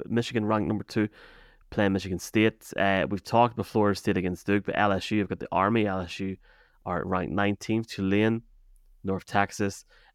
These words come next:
Air Force, Navy. Uh, have we missed anything else? Washington, Arizona State. Washington fifth in the country. Uh,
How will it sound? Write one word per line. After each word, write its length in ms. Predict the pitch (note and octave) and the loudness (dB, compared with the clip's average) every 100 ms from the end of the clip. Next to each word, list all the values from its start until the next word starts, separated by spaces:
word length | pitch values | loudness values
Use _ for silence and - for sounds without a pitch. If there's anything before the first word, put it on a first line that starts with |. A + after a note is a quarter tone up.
| - | 0
Air 140 | A2 | 0
Force, 580 | - - G#2+ G2+ - - - _ | 2 0 0 0 -4 -10 -16 _
Navy. 600 | F#2+ F#2 F#2 F#2 F2+ F#2+ _ _ _ _ | -2 2 2 2 0 -2 _ _ _ _
Uh, 140 | - F2+ | -6 -4
have 160 | F#2 | -2
we 80 | G2 | -2
missed 260 | E2 G2+ - | -2 -4 -4
anything 220 | C3 G2 | -4 -2
else? 320 | G#2 D#3+ - - | -2 -4 -8 -4
Washington, 640 | G2 B2 C3+ F#3+ - A2+ F#2+ | 4 4 4 2 2 0 0
Arizona 380 | G2+ F2+ F#2 | 0 0 -2
State. 320 | F#2 - G2+ F#2+ | -4 -2 -2 -2
Washington 420 | G2 G2 F#2+ F2 | -4 -4 -6 -8
fifth 380 | - A2 G#2+ - | -4 -4 -4 -6
in 80 | F#2 | -8
the 80 | F2 | -8
country. 500 | - F#2+ F#2+ G2 F#2+ _ - - _ _ | -4 -6 -4 -6 -6 _ -20 -20 _ _
Uh, 240 | F#2 F2 | -2 0